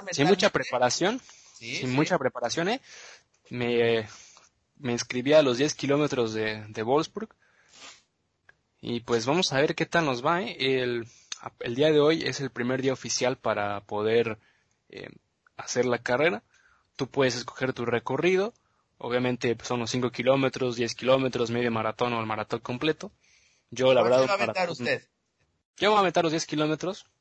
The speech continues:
Speaker 2: Ah, muy bien, perfecto.
Speaker 1: Y aquí lo, lo bonito es que uno puede, te digo, puedes ir a correr a donde tú quieras, con el simple hecho de marcar los diez kilómetros y tener tu tiempo, es lo único que,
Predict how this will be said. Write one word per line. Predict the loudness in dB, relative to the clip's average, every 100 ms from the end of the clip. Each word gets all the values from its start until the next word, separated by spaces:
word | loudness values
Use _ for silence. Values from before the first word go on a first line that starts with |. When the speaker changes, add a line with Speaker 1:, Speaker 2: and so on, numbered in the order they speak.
| _
Speaker 2:
Ah, | -8 -6
muy | -4 -4
bien, | -6 -6
perfecto. | -12 -12 -12 -8 -8 -8 _ _ _ _ _ _ _ -8
Speaker 1:
Y | -2 2 6
aquí | 4 2 -4
lo, | 0 2 2 0 -6 _ _ _
lo | -4 0
bonito | 2 0 0
es | -2 -2
que | 0 2 2
uno | 0 0
puede, | 0 2 4 2 0 -6 _ _ _
te | -6
digo, | -2 -2 -4 _ _ _ _ _
puedes | 0 2 4
ir | 4
a |
correr | 2 2 4
a | 4
donde | 2 -4
tú | -8
quieras, | -2 0 0 -4
con | -8 -8
el |
simple | -6 -4 -2
hecho | 0 0
de | -2
marcar | -4 -8 -8 -4 -2
los | 0
diez | -4 -6
kilómetros | -2 2 2 0 -4
y | -6
tener | -6 -4
tu | -4
tiempo, | -4 -4 -4 -4 -6 -12 _ _ _ _ _ _
es | -6 0
lo | 0
único | 0 -2
que, | -6 -8 -8